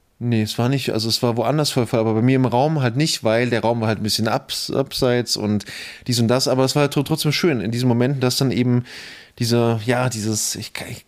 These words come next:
ich weiß nicht, ob ihr das kennt, als Zuhörer jetzt, diese, dass man so mit dem Lehrer so auf Augenhöhe ist. Es ist irgendwie cool. Als Schüler war das cool und es ist als Lehrer genau dasselbe Gefühl. Ja, das war ein Moment der Woche.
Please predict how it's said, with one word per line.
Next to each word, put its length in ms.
ich 120
weiß 120
nicht, 80
ob 60
ihr 40
das 200
kennt, 460
als 200
Zuhörer 320
jetzt, 240
diese, 280
dass 160
man 120
so 200
mit 160
dem 100
Lehrer 340
so 140
auf 100
Augenhöhe 400
ist. 180
Es 200
ist 160
irgendwie 240
cool. 200
Als 180
Schüler 260
war 80
das 200
cool 160
und 80
es 100
ist 120
als 200
Lehrer 240
genau 240
dasselbe 380
Gefühl. 380
Ja, 240
das 160
war 80
ein 40
Moment 280
der 100
Woche. 260